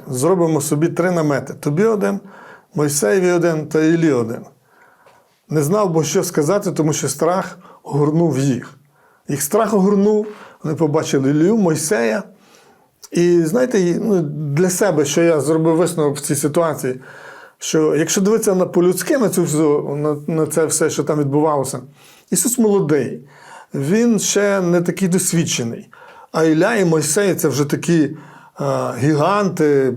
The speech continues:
патріархи віри, е, герої Старого Заповіту, які мали там багаторічний досвід ходження з Богом,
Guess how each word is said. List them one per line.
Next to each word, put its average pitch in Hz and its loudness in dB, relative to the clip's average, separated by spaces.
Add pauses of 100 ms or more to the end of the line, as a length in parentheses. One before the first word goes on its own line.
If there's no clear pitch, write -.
(120)
патріархи 165 0
віри, 147 2 (600)
е, 127 -2
герої 170 4
Старого 165 0
Заповіту, 156 0 (400)
які 165 2
мали 170 2
там 151 0
багаторічний 160 0
досвід 165 0
ходження 160 0
з 139 -4
Богом, 151 0